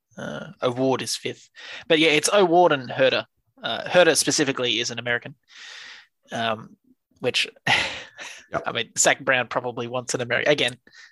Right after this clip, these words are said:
Speaker 1: similar to what I was talking to before.
Speaker 2: Yeah.
Speaker 1: They want, the sponsors want an American in F one, and it makes sense. Um, but I don't know. I guess Ricciardo stayed on. Similarly, I think Ricciardo's gonna go to IndyCar eventually.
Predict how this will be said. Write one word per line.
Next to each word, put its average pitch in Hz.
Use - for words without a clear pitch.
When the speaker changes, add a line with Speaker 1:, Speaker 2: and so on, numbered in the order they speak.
Speaker 1:
similar 120
to 110
what 113
I 101
was -
talking 123
to 117
before. 123
Speaker 2:
Yeah. 85
Speaker 1:
They 156
want, 165
the 165
sponsors 196
want 151
an 143
American 135
in 117
F 117
one, 127
and 160
it 160
makes 156
sense. -
Um, 110
but 143
I 131
don't 120
know. -
I 139
guess 143
Ricciardo 131
stayed 123
on. 107
Similarly, 156
I 147
think 190
Ricciardo's 123
gonna 120
go 123
to 120
IndyCar 120
eventually. -